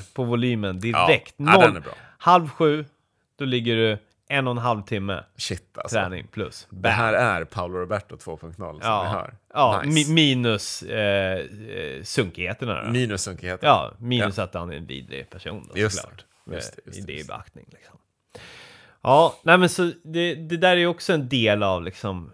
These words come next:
Speaker 1: manin också,
Speaker 2: Jo, tack.
Speaker 1: liksom. Det, det, det, det, det är många beståndsdelar in i den som utgör,
Speaker 2: Ja.
Speaker 1: liksom, den här,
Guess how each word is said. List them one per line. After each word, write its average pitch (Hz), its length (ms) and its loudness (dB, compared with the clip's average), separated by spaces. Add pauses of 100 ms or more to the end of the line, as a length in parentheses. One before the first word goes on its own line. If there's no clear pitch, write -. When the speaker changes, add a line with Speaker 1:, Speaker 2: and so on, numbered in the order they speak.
Speaker 1:
manin 90 640 -8
också, - 160 -10
Speaker 2:
Jo, 110 120 -2
tack. 95 140 -6
Speaker 1:
liksom. 120 260 -8
Det, 139 260 2
det, 131 380 0
det, 135 340 0
det, 143 380 -4
det 143 140 -6
är 139 40 -2
många 147 520 0
beståndsdelar 120 840 0
in 139 300 -2
i 95 60 -8
den 65 300 -10
som 98 200 -10
utgör, 95 300 -6
Speaker 2:
Ja. 95 180 -2
Speaker 1:
liksom, 90 340 -10
den 90 140 -12
här, 76 340 -10